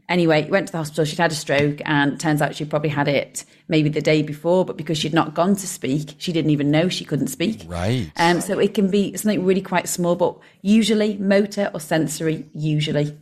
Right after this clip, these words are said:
Speaker 2: Okay. And so then get treatment right away. Get to the, the health professionals so that they can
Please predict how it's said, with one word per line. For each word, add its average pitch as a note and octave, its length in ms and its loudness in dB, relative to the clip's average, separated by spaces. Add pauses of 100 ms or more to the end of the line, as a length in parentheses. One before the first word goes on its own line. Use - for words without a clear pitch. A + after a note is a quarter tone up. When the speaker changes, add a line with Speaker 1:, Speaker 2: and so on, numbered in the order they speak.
(140)
Speaker 2:
Okay. F#2 360 -4 (440)
And A2 200 -4
so A2 180 2
then A2 220 -2
get A2+ 200 -2
treatment A2 320 -4
right G#2 160 2
away. G#2 260 2
Get G2 360 -4
to G2+ 400 0
the, F2 380 -2
the E2+ 80 -10
health F#2+ 180 -2
professionals F2+ 500 -4
so - 140 -2
that F2+ 160 -4
they F#2 180 -2
can F2+ 460 -4